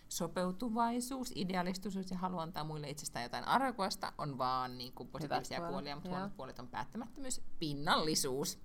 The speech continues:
Speaker 2: Joo.
Speaker 1: Tää on, kato, Lotta, tää
Speaker 2: Se on
Speaker 1: meidän
Speaker 2: totta.
Speaker 1: ongelma. Ja epäitsenäisyys.
Speaker 2: Se ei kyllä pidä sit yhtään paikkaansa.
Speaker 1: <laughs> Hyi,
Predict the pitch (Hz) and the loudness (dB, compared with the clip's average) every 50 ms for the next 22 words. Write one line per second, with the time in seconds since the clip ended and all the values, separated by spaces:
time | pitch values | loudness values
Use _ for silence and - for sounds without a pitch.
0 | - 180 190 185 175 165 160 226 214 185 160 151 - 135 131 131 131 - 147 - | 0 4 6 8 8 8 8 6 4 2 0 0 0 -2 -4 -6 -6 -6 -6 -2
1 | - 120 202 175 170 - 175 - 139 139 - 131 131 131 135 131 - - 151 - | 2 2 4 4 4 2 0 0 0 -2 -2 -2 -2 -4 -4 -4 -4 -2 -2 -2
2 | - 147 - - - 117 101 135 139 - - 131 127 131 127 127 143 147 - - | 0 -2 0 0 0 0 0 -2 -2 -2 -2 -2 0 -2 -2 -2 -2 -4 -4 -4
3 | 101 143 165 214 - - - 202 226 - 381 285 185 - - 160 160 160 - 160 | -6 -6 -4 -4 -4 -4 -4 0 4 6 8 8 8 6 4 2 0 2 4 4
4 | 160 160 - 190 - - 202 277 311 254 - - 160 131 139 453 554 - 165 165 | 4 4 2 0 0 2 4 6 8 8 10 12 12 12 12 12 12 12 12 12
5 | 185 185 - - 196 202 240 262 247 294 285 262 - - - - - - - - | 12 12 10 12 12 12 12 12 12 10 10 10 8 0 -10 -12 -14 -12 -10 -8
6 | - - - - - - - - - - - - - - - - - - - 370 | -6 -6 -6 -6 -8 -10 -12 -14 -14 -14 -16 -16 -16 -16 -14 -14 -8 -2 2 2
7 | 427 269 - 127 151 - - | 4 4 2 2 0 -2 -6